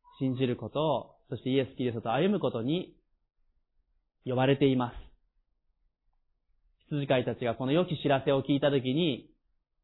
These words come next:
この出来事を見届けてこようと出かけていったように、私たちもイエス・キリストの前に今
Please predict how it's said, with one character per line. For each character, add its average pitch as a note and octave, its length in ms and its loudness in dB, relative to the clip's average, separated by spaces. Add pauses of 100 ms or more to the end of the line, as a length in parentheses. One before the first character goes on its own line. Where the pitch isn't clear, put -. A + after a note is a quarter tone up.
(1120)
こ D#3 120 -2
の F3 120 4
出 F3 120 8
来 G3+ 120 2
事 D3 280 2
を B2 40 0
見 C#3 120 2
届 A3+ 320 4
け G#3 60 4
て A3+ 120 6
こ G#3+ 160 4
よ B3+ 180 8
う E3 40 0
と C3+ 100 4
出 B2 120 0
か F3 120 2
け D#3 120 4
て C3 100 0
い B2 120 0
っ - 20 -20
た B2+ 140 2
よ B2+ 180 2
う A#2+ 40 -4
に、 E3 280 -2 (100)
私 B2+ 320 -4
た A#2+ 100 -4
ち C3 120 -8
も E3+ 420 -4 (280)
イ B2+ 100 -6
エ B2 80 -2
ス・ - 120 -16
キ B2 100 -4
リ A2+ 60 -4
ス - 60 -16
ト A#2 60 -8
の A#2 80 -6
前 F#3+ 200 2
に B2 220 -2 (100)
今 C3+ 120 2